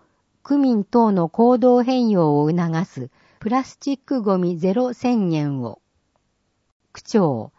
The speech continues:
まずは環境基本計画等に即した取り組みが重要と考える。六、小中学校等への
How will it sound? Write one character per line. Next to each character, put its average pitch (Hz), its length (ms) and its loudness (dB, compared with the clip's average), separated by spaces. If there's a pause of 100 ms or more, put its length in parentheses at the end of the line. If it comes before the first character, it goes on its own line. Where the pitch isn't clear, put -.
(280)
ま 262 160 -2
ず 226 120 -2
は 147 280 -2 (380)
環 262 260 -2
境 269 280 0
基 220 180 -8
本 262 260 -2
計 269 240 -4
画 202 200 -4
等 240 320 0
に 196 120 0
即 233 320 -6
し - 60 -10
た 180 180 -6
取 180 160 -4
り 190 100 -4
組 202 320 -2
み 180 40 -2
が 180 220 -4
重 185 300 0
要 175 220 2
と 165 160 -2
考 156 140 -8 (240)
え 107 260 -8
る。 78 120 -18 (1500)
六、 180 440 -2 (320)
小 262 300 -2
中 269 280 -4
学 254 300 -4
校 180 220 0
等 196 340 0
へ 147 100 0
の 135 240 -4